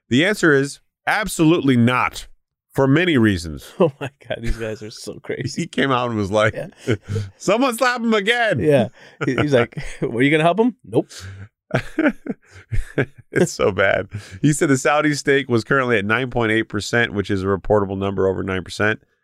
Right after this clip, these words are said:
Speaker 1: Uh, and ownership over ten percent would activate a host of higher regulatory and statutory rules.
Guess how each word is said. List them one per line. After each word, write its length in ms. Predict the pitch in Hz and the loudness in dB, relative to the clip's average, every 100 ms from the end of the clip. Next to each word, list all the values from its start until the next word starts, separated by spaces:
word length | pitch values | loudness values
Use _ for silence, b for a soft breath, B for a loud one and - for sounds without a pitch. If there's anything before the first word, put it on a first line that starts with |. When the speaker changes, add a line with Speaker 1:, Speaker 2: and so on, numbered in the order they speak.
| _ _ - | _ _ -2
Speaker 1:
Uh, 300 | 101 101 104 | 2 2 2
and 140 | 104 113 | 2 2
ownership 440 | 127 123 131 - | 2 2 0 0
over 420 | 113 120 113 113 104 | 2 4 4 2 2
ten 240 | 135 131 | 0 -2
percent 340 | 117 120 113 | -4 -4 -2
would 300 | 98 110 110 - | 2 4 4 2
activate 480 | 104 - 110 110 87 | -2 -2 0 0 0
a 120 | 92 | -2
host 300 | - 135 127 110 | 0 0 0 -8
of 80 | |
higher 300 | 98 101 110 | -4 0 2
regulatory 580 | 104 104 101 104 98 95 | 2 0 -2 2 2 2
and 80 | 90 | 0
statutory 440 | 92 90 - 95 | 0 -2 -2 -4
rules. 440 | 92 120 117 113 | 0 2 2 0